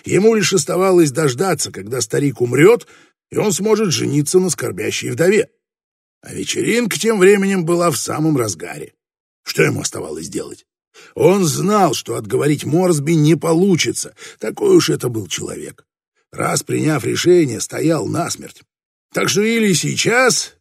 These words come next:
или никогда. Барклай стреляет в старика, а потом бежит к гостям и заявляет, что нашёл его в кабинете мёртвым. Траста не существует. Барклай был одним из немногих, кто знал, что бумаги ещё не подписаны, так что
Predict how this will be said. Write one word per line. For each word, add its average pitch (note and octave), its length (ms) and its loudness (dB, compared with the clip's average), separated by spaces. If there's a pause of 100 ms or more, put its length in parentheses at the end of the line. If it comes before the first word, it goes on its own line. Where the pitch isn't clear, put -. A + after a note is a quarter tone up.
(120)
или F#3 400 0
никогда. B2 840 -4 (680)
Барклай D3+ 460 0
стреляет D#3+ 600 0
в - 40 -10
старика, D3 560 -2 (320)
а - 80 -16
потом A3 260 2
бежит G#3 280 2
к D3+ 60 -4
гостям A3 540 0
и G#3 40 0
заявляет, F#3 480 2
что F3 180 -4
нашёл E3 340 0
его D3+ 220 4
в - 60 -4
кабинете A#2 460 -6
мёртвым. - 440 -12 (560)
Траста F3+ 380 0
не - 120 -8
существует. E3 800 0 (320)
Барклай B2+ 480 0
был B2 200 0
одним D3 340 0
из A#2 160 -6
немногих, F3 540 -2
кто A#2 180 -8
знал, C3+ 260 -4
что - 160 -8
бумаги A2+ 400 -6
ещё A2 200 -8
не A#2+ 120 -6
подписаны, C#3 600 -4
так - 160 -4
что D#3+ 220 -2